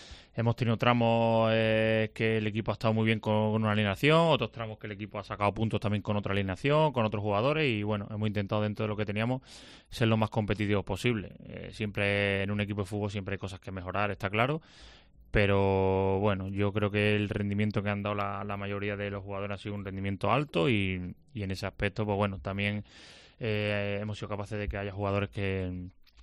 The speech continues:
que se hayan revalorizado, ¿no? Que su valor ahora sea, sea mayor, jugadores que a lo mejor se tenían ciertas dudas, eh, cuando vinieron. Bueno, al final eso es un trabajo también de, del cuerpo técnico importante y, y hacer crecer al futbolista y, y también al equipo.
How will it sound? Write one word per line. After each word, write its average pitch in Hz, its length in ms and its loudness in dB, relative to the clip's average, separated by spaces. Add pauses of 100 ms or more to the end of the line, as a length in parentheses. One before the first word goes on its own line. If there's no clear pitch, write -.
(320)
que 98 120 -4
se - 120 -4
hayan 98 240 0
revalorizado, 98 640 0
¿no? 123 160 -4
Que 107 100 -6
su 98 160 -8
valor 92 300 -2
ahora 98 240 0
sea, 95 440 -4 (380)
sea 107 280 0
mayor, 131 520 6
jugadores 104 340 2
que - 120 -4
a - 20 0
lo 104 60 -2
mejor 101 400 -2
se 104 160 -6
tenían 101 340 -4
ciertas 98 420 -2
dudas, 101 460 4
eh, 98 420 -4 (380)
cuando 101 300 0
vinieron. 139 760 4
Bueno, 110 340 -2
al 107 120 -8
final 107 320 -2
eso 110 180 -2
es 113 60 0
un 110 60 -4
trabajo 107 300 0
también 107 240 -2
de, 104 320 0 (600)
del 107 180 -2
cuerpo 110 260 2
técnico 110 280 2
importante 113 760 4
y, 104 580 4
y 110 120 0
hacer 104 240 -2
crecer 104 320 0
al 98 120 -2
futbolista 110 500 2
y, 101 520 -4
y 95 40 -10
también 95 300 -6
al 87 140 -8
equipo. 98 300 -8